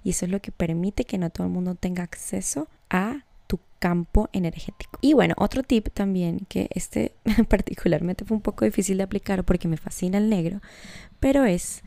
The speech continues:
si te das cuenta, hay muchas cosas, em, muchos cristales de protección energética que son negros y es porque precisamente el color negro atrae como un magneto las energías que probablemente no estén vibrando de la forma más alta.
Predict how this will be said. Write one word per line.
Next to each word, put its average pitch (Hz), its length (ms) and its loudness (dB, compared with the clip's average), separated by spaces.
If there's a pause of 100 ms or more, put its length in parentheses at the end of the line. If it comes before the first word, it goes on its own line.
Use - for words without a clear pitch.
(600)
si - 140 -4
te - 140 2
das 214 140 2
cuenta, 226 440 0 (100)
hay 190 100 2
muchas 190 340 0
cosas, - 600 -4
em, 170 720 0 (960)
muchos 196 280 2
cristales 202 760 -4
de 180 200 -2
protección 175 520 -4
energética 202 580 -4
que - 140 -6
son 185 240 -2
negros 220 380 0
y - 60 -2
es 185 80 2
porque 226 260 0
precisamente 208 600 -2
el 226 80 -4
color 180 300 -2
negro 196 400 -4
atrae 175 640 0
como 196 200 -2
un 170 100 -2
magneto 180 600 -2 (180)
las 208 440 0
energías 226 640 0
que - 160 -4
probablemente 170 520 0
no 170 100 0
estén 175 260 -2
vibrando 170 380 0
de 175 60 2
la 175 100 0
forma 170 360 -2
más 175 240 -4
alta. - 320 -4